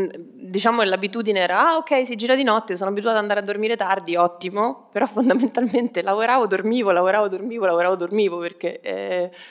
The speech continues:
non ho avuto una vita per un mese se non dentro la Mole, quindi È stata un'emozione grande, anche perché erano veramente vent'anni che non lo rivedevo. Quindi concordo con Davide che quando, che quando qualche cosa è onesto ed è pulito,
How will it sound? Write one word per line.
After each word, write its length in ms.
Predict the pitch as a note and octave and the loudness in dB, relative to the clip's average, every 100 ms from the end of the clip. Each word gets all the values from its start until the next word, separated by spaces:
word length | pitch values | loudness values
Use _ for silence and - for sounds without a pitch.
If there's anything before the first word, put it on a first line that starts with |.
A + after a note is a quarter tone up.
| - | -14
non 180 | G#3 G3+ | -6 0
ho 80 | G#3 | 2
avuto 280 | G#3+ A#3 A#3 | 2 0 -2
una 120 | A3 | 0
vita 280 | G#3 A#3 A3 | 0 -2 -4
per 120 | G#3 | -4
un 100 | A3+ | -6
mese 240 | A#3+ A#3+ G#3 | -4 -2 -2
se 120 | F#3+ | -2
non 240 | F3+ F#3 F#3 | 0 0 0
dentro 340 | F3+ F3+ F#3 | -2 0 0
la 100 | F3 | 0
Mole, 420 | E3 C#3+ D3 F3 F3 | -2 -4 -4 -6 -8
quindi 760 | G3+ F3+ F3 E3 E3 E3 E3 E3 - - _ _ _ - | -10 -10 -8 -6 -6 -6 -10 -14 -20 -20 _ _ _ -10
È 240 | G3+ F#3 | -6 -6
stata 220 | F#3 G3+ G3+ | -6 -4 -2
un'emozione 460 | A3 A3 A#3+ A3+ | -2 -4 -4 -4
grande, 500 | G#3 F3 E3+ E3 E3+ F3 | 0 0 -2 -4 -6 -8
anche 180 | G3 - | -10 -10
perché 120 | G#3 | -4
erano 180 | A3+ G3+ | -2 0
veramente 440 | G3+ G#3+ B3 A#3 F3 | -2 0 -2 -2 -2
vent'anni 480 | E3+ E3+ E3 E3 | -2 -4 -6 -4
che 60 | E3 | -4
non 160 | E3 E3+ | -4 -4
lo 60 | |
rivedevo. 560 | F3 E3+ E3+ E3+ E3 D#3+ _ _ _ _ _ _ | -2 -4 -6 -6 -8 -10 _ _ _ _ _ _
Quindi 680 | G3+ F#3+ F#3+ F#3 F3 E3+ F3 | -4 -2 -2 -2 -2 -4 -2
concordo 460 | G3+ G3+ A#3 G3+ | -4 0 -2 -2
con 160 | G3 F#3 | -4 -4
Davide 460 | G3 F3 F3+ F3 | -4 -6 -6 -8
che 140 | F3+ F#3 | -8 -8
quando, 500 | F#3+ F#3 F#3 F#3 F#3 | -4 -4 -2 -2 -4
che 160 | - G3 | -10 -10
quando 320 | - A3 A3+ | -2 -2 0
qualche 340 | A3 G#3 G#3+ A3 | 0 -2 -2 -4
cosa 280 | B3 A3+ A3+ | -2 0 0
è 100 | G#3 | 2
onesto 640 | A3 G#3+ G#3+ - - G#3+ | 0 -2 -2 -4 0 0
ed 100 | G3+ | 0
è 80 | G#3 | -4
pulito, 760 | G3+ A3+ A3 A3+ A3 G3 G3+ | -4 -4 -2 -2 0 0 0